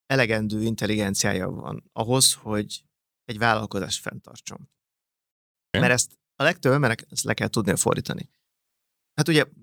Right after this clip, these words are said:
Speaker 1: az átlag az a százas I Q. És én nagyon sok vállalkozót ismerek,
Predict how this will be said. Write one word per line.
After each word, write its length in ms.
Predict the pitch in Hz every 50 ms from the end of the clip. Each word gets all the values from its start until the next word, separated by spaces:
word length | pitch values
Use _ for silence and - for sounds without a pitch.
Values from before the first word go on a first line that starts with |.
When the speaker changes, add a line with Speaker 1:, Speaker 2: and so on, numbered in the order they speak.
| _ _ _ _ _
Speaker 1:
az 120 | - 127 147
átlag 320 | 135 120 - 127 127 113
az 60 | 117
a 60 | 117
százas 400 | 107 - 113 117 110 101 98 -
I 100 | - 110 - -
Q. 100 | - - - - _ _ _ _ _ _ _
És 100 | - 117
én 80 | 139 185
nagyon 200 | 233 277 233 131
sok 240 | - 131 117 - -
vállalkozót 600 | - 135 165 160 123 107 - 120 104 110 101 -
ismerek, 500 | 110 - - 180 196 208 180 - -